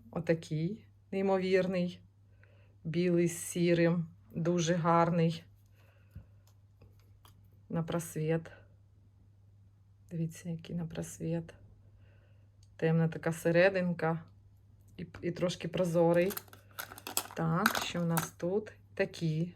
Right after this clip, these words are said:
Так само дівчинка попросила зробити. Наче очко. І малесенький.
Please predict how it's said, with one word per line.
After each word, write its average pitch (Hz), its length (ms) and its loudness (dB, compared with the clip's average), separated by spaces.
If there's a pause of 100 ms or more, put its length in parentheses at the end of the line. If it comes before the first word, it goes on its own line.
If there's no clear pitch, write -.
(200)
Так - 160 -12
само 180 240 -2
дівчинка 175 520 0
попросила 180 840 -4 (720)
зробити. 175 760 -2 (2000)
Наче 175 440 -2
очко. 185 600 -2 (880)
І 262 80 4
малесенький. 170 920 4